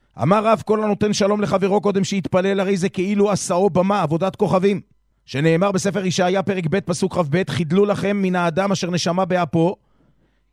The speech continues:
כי במה נחשבו. אל תעסקו בכבוד האדם בשעה שעליכם להתפלל ולעסוק בכבוד השם. ויש לדרוש מכאן, אל תקרי במה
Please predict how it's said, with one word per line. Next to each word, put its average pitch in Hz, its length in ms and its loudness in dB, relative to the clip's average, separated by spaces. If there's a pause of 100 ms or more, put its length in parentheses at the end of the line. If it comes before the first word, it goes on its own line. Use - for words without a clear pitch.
(140)
כי 160 120 2
במה 190 440 2 (320)
נחשבו. 175 640 0 (420)
אל 185 120 2
תעסקו 220 420 0
בכבוד 190 340 0
האדם 196 280 0
בשעה 185 260 0
שעליכם 180 360 -2
להתפלל 190 420 -2
ולעסוק 180 360 -2
בכבוד 170 340 0
השם. 156 340 0 (720)
ויש 160 240 0
לדרוש 185 360 0
מכאן, 196 380 0 (100)
אל 220 120 -2
תקרי 208 400 -2
במה 180 300 -2